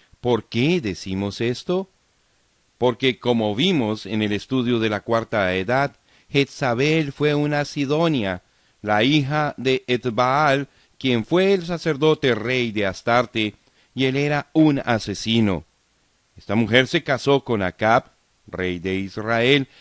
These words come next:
por conveniencia política. Entonces se apoderó de la religión de la gente y asesinó a los levitas, y edificó templos en donde mandó a la gente que adoraran a Astarte,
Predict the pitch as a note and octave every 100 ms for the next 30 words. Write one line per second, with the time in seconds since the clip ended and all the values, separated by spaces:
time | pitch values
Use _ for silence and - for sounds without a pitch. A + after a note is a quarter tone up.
0 | _ D3 C#3 - C#3 C3 A#2+ A#2+ C3 C#3
1 | - B2 A2+ A2+ G#2 A#2 A#2 A2 - F#2
2 | C#2 _ _ _ _ F#2 - D#3 G#3 G3
3 | G3 - D#3 C3 B2 D3+ B2 G#2 G2 G2+
4 | F2+ - B2 B2 A2+ G2 F#2 G#2 A2+ A#2
5 | B2+ - - - B2+ A#2+ B2+ - A2+ A#2
6 | C3 B2+ B2 A#2 A#2 A2 D#3+ - G#2 G2
7 | - _ _ - C3 C3+ C3 C3+ - E3
8 | - D3 D3+ E3 C#3 A#2 B2+ C3+ B2+ A2+
9 | A2+ A2 A2 G#2 G#2 B2+ A#2+ G2+ A#2+ A#2
10 | C3+ - A2 G#2 G2+ A2 A2 A2 G2 F#2+
11 | F#2+ - D3 C#3+ - F#2+ F#2+